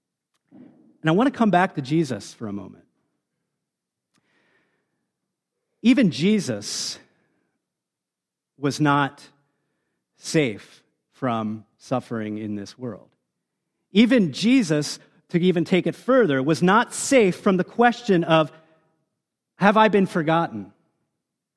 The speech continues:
Maybe you remember some of the words that he spoke on the cross. Matthew twenty-seven forty-six. These are words from Jesus. "My God, my God,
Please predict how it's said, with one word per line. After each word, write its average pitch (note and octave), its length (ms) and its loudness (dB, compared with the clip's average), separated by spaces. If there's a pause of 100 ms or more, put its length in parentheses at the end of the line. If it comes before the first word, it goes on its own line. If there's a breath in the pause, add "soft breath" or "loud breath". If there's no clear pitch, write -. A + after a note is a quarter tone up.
(280)
Maybe F#3 240 2
you F3 100 2
remember D#3 400 2
some C#3+ 180 -2
of C#3 60 -2
the C3+ 80 -6
words C#3 400 -4
that B2+ 100 -10
he B2 100 -8
spoke B2+ 480 -8
on A#2+ 120 -8
the A2+ 80 -8
cross. B2 440 -6
Matthew D3 480 -2 (320 soft breath)
twenty-seven D3+ 640 0
forty-six. B2+ 920 -6 (440)
These G3 200 0
are A3+ 100 2
words F#3 360 0
from D#3+ 200 -2
Jesus. C3+ 440 -2 (220 soft breath)
"My E3+ 220 6
God, G#3 460 4
my G3+ 200 4
God, E3+ 600 2